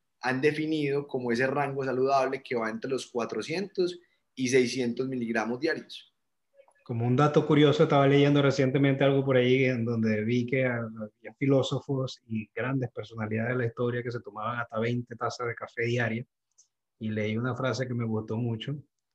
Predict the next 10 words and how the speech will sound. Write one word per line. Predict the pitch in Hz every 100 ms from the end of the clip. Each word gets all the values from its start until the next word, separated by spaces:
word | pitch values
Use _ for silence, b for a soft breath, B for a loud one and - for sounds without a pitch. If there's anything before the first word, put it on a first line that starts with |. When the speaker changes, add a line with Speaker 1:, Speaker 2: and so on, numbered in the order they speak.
| -
Speaker 2:
que | 110 107
decía | 101 104 98 123 123 120 120 - _ _ _
que | 117
la, | 110 107 107 117
el | 107
café | 107 - 117
es | 117
como | - 143
los | 131 110
besos, | 147 - 85 -